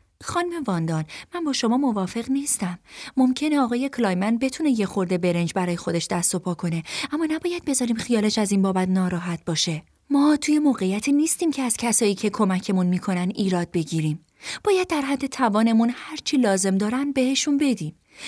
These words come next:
هفته‌ای یه بشقاب برنج کمتر به کسی لطمه‌ای نمیزنه.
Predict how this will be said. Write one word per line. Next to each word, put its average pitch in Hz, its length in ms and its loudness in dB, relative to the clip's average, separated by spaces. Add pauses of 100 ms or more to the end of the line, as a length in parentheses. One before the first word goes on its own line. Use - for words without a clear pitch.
(120)
هفته‌ای 359 400 0
یه 330 140 4
بشقاب 247 400 0
برنج 233 320 4
کمتر 233 520 -2
به 262 100 0
کسی 277 260 -2
لطمه‌ای 277 500 0
نمیزنه. 302 680 0